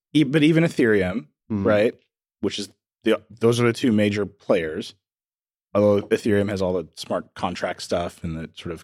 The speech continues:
Speaker 1: compute piece,
Speaker 2: Mm-hmm.
Speaker 1: great. But no one's,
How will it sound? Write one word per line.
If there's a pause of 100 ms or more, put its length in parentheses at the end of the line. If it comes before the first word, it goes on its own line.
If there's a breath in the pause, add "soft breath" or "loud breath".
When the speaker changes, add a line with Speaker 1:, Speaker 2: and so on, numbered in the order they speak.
(140)
Speaker 1:
compute (340)
piece, (180)
Speaker 2:
Mm-hmm.
Speaker 1:
great. (1300)
But
no
one's,